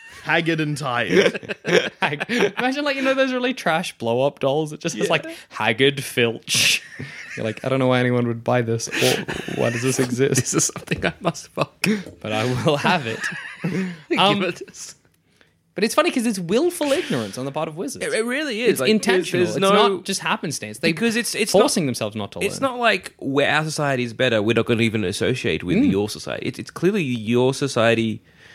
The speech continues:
Speaker 3: Y-, it's got some real good things that could improve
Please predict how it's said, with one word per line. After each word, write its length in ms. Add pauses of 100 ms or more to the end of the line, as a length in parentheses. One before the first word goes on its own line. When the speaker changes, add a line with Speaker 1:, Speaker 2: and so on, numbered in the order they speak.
(380)
Speaker 3:
Y-, 140
it's 220
got 180
some 240
real 200
good 240
things 240
that 320
could 180
improve 600